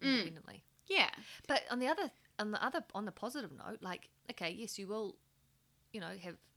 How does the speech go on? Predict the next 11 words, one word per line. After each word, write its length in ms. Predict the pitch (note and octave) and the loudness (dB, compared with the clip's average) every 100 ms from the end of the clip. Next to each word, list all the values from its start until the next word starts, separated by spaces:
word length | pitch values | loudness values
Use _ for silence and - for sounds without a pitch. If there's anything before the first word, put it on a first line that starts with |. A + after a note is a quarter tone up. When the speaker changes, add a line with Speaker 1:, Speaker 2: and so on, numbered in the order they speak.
| _ _ _ - _ | _ _ _ -20 _
Speaker 2:
some 160 | - F#3 | -10 -6
inheritance. 640 | D#3+ E3 E3 G3+ C#4 - - - - - | -6 -6 -8 -6 -8 -8 -12 -16 -20 -16
You 80 | G#3+ | -6
can 160 | A#3 A3 | -2 0
sort 160 | A#3 | 2
of 60 | G3+ | 2
do 140 | G3+ | 2
things 320 | G3 G3+ F#3+ | 2 -2 -2
with 120 | F#3 F3+ | -4 -4
it 140 | - | -4
that 220 | F#3 E3 | -4 -4